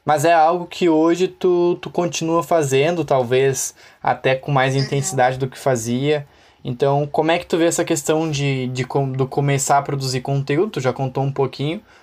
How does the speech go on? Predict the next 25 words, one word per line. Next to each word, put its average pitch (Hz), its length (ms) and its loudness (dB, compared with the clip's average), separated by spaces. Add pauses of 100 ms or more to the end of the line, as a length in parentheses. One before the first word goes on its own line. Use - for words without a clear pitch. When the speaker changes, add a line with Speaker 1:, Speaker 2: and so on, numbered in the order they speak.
(140)
Speaker 1:
mas 147 420 0
o 165 340 2
de 147 220 -2
fazer 165 320 2
conteúdo 170 560 0
até 151 280 2
hoje, 139 320 2
assim, 123 280 -4
de, 123 180 -2
de 131 120 -4
manter 131 400 -2
essa 123 280 0
Speaker 2:
Uhum. 117 60 -6
Speaker 1:
prática. 113 500 0 (400)
Se - 160 0
é 165 60 2
que 170 80 -10
também 185 260 2
tu 190 120 -2
manteve, 185 520 2
né? 135 80 2
Não 135 140 0
sei 135 200 0
se - 100 -6
tu 123 240 0